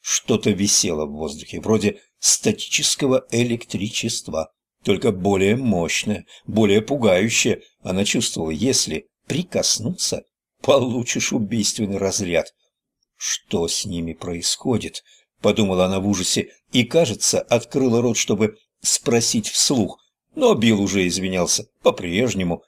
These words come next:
с дьявольским блеском в глазах. А Стэн говорил, что все нормально, это у них такая шутка, которую они иногда с ним разыгрывают.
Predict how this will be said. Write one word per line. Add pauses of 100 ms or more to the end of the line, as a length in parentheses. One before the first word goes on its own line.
с
дьявольским
блеском
в
глазах. (400)
А
Стэн
говорил, (240)
что
все
нормально,
это
у
них
такая
шутка, (260)
которую
они
иногда
с
ним
разыгрывают.